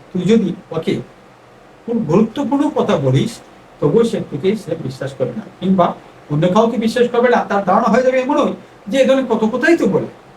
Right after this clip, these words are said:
সেটা করলেও চলে, না করলেও চলে। সুতরাং কোনোদিন ছোট বাচ্চাদেরকে তুই এ ধরনের মিথ্যে সান্ত্বনা, মিথ্যে আশ্বাস দিবি না। যত দাদু মায়েরা একটু নড়ে চড়ে বসলাম।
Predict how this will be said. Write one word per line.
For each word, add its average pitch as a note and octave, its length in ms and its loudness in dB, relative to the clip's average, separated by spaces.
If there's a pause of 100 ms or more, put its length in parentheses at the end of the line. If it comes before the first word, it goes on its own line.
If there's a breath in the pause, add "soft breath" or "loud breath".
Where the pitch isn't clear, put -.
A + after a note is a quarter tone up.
(480)
সেটা C#4+ 160 -6
করলেও A3+ 320 2
চলে, A3 180 2
না C#3+ 200 -2
করলেও F3+ 240 -2
চলে। - 300 -8
সুতরাং B3+ 400 2 (600)
কোনোদিন G3+ 340 2 (1300)
ছোট E3+ 140 -8 (100)
বাচ্চাদেরকে A3+ 600 0 (760)
তুই - 80 -10 (100)
এ C3+ 120 -4
ধরনের F3 300 2 (400)
মিথ্যে D3+ 360 -4
সান্ত্বনা, D#3 600 0 (340)
মিথ্যে C#3+ 280 -4
আশ্বাস E3+ 520 0 (100)
দিবি B2+ 180 0
না। - 240 -10 (280)
যত F#3+ 160 4
দাদু D3 300 2
মায়েরা D3 220 0
একটু D3+ 180 -4
নড়ে D3+ 220 4
চড়ে D#3 180 2
বসলাম। C#3 380 0